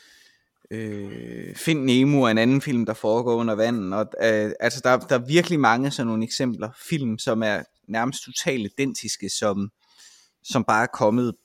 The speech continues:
tilfældigt på fuldstændig samme tid. Så,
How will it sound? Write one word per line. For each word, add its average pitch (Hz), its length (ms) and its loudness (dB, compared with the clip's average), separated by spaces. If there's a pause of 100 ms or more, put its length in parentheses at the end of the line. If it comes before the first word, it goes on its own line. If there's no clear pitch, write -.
tilfældigt 117 560 -4 (320)
på - 120 -6
fuldstændig 123 540 -2
samme 107 220 -4
tid. - 220 -10 (480)
Så, 92 240 -6